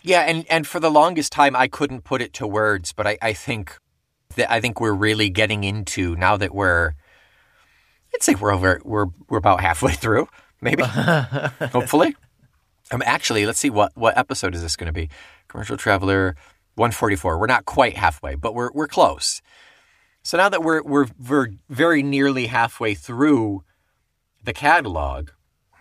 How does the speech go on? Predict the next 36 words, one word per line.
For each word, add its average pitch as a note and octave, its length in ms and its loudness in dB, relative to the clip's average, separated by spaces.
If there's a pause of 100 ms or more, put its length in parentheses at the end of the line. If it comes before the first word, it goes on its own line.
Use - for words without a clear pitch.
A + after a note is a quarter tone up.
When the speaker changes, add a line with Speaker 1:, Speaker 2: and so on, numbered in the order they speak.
(100)
Speaker 1:
oh G#2+ 80 -4
my F#2+ 160 -4
gosh, E2 260 -6
by F#2+ 140 -2
the F#2 80 -4
way, F#2+ 180 0 (160)
we B2+ 120 -2
don't, D3 180 2 (120)
first - 220 0
of C3 60 0
all, A2+ 80 2
we G#2+ 100 -2
don't B2 160 0
know A#2 100 -2
how A2 140 -2
many A2 180 -4
songs G#2 580 -2 (680)
are A2+ 80 -4
coming A#2 240 -4
out G#2+ 180 4
on G#2+ 160 -2
Zealot A2 360 0
Gene. F#2+ 420 -4
Speaker 2:
One C3 380 0
hundred A#2 460 -4
songs. G2+ 600 -6 (520)
Speaker 1:
Second - 360 0
of D3+ 160 2
all, G2+ 400 2
the C3 180 0
final C#3 720 2
Steve D3+ 420 -6
Wilson C#3 380 -2
remix G2 400 -6
for A2+ 160 -6
Beastie A#2 600 -6